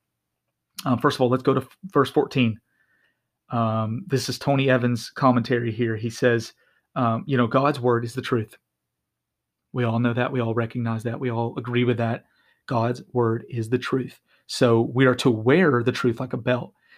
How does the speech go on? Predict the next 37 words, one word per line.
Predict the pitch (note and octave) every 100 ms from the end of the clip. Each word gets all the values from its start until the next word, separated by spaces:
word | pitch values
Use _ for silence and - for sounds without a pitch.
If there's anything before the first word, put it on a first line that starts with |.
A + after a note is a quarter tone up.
| -
So | C#3
that | A#2+ B2+
means | B2+ B2 A#2 -
that | C#3
we | C3+
are | A#2+
to | A#2
live | G#2+ A#2+ C#3 D#3+ -
in |
the | A#2+
authenticity | - C3 - D#3 - C#3 B2 A2+
before | A2+ A#2 C3 A2+
God. | A2 A2+ A2+ - _ _ _ -
Since | - C3
the | -
devil | A#2+ C3 B2+ E3+ F3+ -
is | B2+
a |
liar, | B2 C#3 F3+ D3 A#2 A2+
you | C3
must | A#2 A2+
start | - - G3+ -
with | C3 B2
truth | - - C#3+ A#2 A#2 _ _ _
to | -
be | B2
ready | A#2 A2
for | -
battle. | B2 C3 - - _ _
He | - G#3
cannot | G3 - D3+ C#3 -
function | - - E3+ F3 - A#2+ A2+ - _ _ C#3
in | A#2+
an | A2+
environment | A2+ A2 C3+ D#3+ D#3+ - - _ _ -
of | B2
integrity. | A#2+ - C3 A2 - -